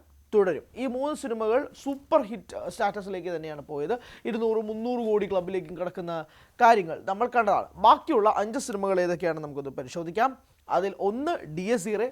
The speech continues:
പ്രണവ് മോഹൻലാൽ നായകനായെത്തി രാഹുൽ സദാശിവൻ സംവിധാനം ചെയ്ത ഡിയർ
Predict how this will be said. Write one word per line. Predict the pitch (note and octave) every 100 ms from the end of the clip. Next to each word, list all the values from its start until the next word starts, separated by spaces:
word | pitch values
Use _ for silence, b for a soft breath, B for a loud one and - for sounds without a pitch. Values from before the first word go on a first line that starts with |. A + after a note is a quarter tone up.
| -
പ്രണവ് | F#3 G3+ G3+
മോഹൻലാൽ | F3+ F3+ F3 E3+ D#3 b b D#3
നായകനായെത്തി | E3 F3+ F3+ E3+ D3+ A3+ F#3
രാഹുൽ | F3 B3+ B3+
സദാശിവൻ | G#3 F3+ E3+ D#3+
സംവിധാനം | D#3+ D3+ D#3 D#3
ചെയ്ത | E3+ F#3
ഡിയർ | A3+ D4+